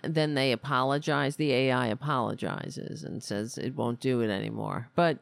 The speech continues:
that, it goes to show you, you know, w-, what we're up against. So let me see. Um, let's see. As of the September twenty-one,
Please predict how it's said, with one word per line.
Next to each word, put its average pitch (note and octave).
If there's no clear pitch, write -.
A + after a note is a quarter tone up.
that, -
it A#3+
goes E4
to E4
show -
you, B2+
you -
know, E3
w-, F3
what E3+
we're E3+
up A3+
against. F#2
So F#3
let E3
me C3+
see. A2+
Um, E3
let's F#3+
see. -
As A#3
of C#4+
the G3+
September F#3
twenty-one, D3+